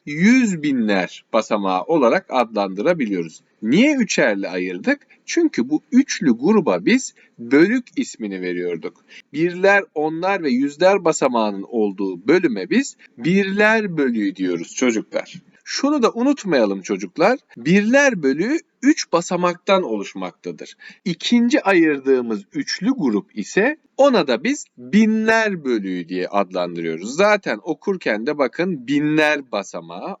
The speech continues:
on binler basamağı, yüz binler basamağı şeklinde belirtebiliyoruz. Önceki derslerimizde şunu belirtmiştik çocuklar. Verilen bir sayıyı ilk olarak üçerli gruba ayırıyoruz ve sonra nokta koyuyoruz demiştik.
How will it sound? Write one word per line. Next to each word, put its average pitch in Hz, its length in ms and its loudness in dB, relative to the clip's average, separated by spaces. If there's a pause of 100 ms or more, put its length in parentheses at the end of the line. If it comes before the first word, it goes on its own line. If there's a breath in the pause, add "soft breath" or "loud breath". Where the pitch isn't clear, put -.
(140)
on 180 480 0
binler 101 600 -4
basamağı, 90 640 -4
yüz 165 540 0
binler 104 560 0
basamağı 92 500 -6
şeklinde 156 680 -6 (260 soft breath)
belirtebiliyoruz. 135 1000 0 (160)
Önceki 262 460 0
derslerimizde 190 680 0
şunu 185 300 0
belirtmiştik 98 640 -2
çocuklar. 131 500 -4 (300 loud breath)
Verilen 254 480 2
bir 123 140 4
sayıyı 110 500 -2 (120)
ilk - 260 2
olarak 135 340 0 (120)
üçerli 180 440 0
gruba 156 380 0
ayırıyoruz 107 800 2 (100)
ve 151 80 2
sonra 160 400 2
nokta 156 340 2
koyuyoruz 90 560 -6
demiştik. - 580 -12